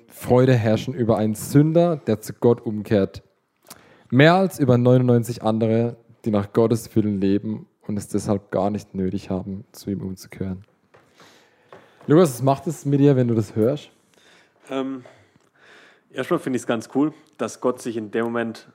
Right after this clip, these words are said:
Speaker 2: wenn er sich als Hirte sieht, dafür einsetzt, dass er jeden Einzelnen von uns zum Glauben zieht, sage ich mal. Da gibt's auch nochmal so einen kleinen Vers dazu. Ähm, der geht, „Doch so hat Gott seinen,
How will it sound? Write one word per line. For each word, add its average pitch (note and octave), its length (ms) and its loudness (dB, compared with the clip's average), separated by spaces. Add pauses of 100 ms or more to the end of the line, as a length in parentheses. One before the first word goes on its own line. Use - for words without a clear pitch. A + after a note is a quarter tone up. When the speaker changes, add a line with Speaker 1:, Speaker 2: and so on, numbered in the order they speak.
(120)
Speaker 2:
wenn A2+ 140 -12
er A2 40 -8
sich G#2+ 140 -8
als G#2 160 -8
Hirte C3 200 -2
sieht, C3+ 300 -4
dafür A2 220 -6
einsetzt, C#3+ 600 -6
dass A2+ 160 -12
er A2+ 60 -4
jeden A#2 360 -6
Einzelnen D3 680 -8 (100)
von A#2 180 -10
uns A2 280 -12 (800)
zum A2 160 -8
Glauben A2 440 -2
zieht, C#3+ 260 -6
sage D3+ 240 0
ich D3 80 -12
mal. C#3+ 160 -4
Da B2+ 60 -6
gibt's A2+ 180 -8
auch - 60 -8
nochmal C3+ 180 -6
so - 100 -12
einen C#3 80 -12
kleinen D#3 460 -6 (100)
Vers C#3+ 400 -10
dazu. F3 400 -8 (800)
Ähm, B2+ 520 -6 (500)
der A2 240 -12
geht, C3 540 -12 (1400)
„Doch C3 160 -4
so D#3+ 220 -2
hat F3+ 140 -6
Gott E3 180 -4
seinen, C#3 500 -6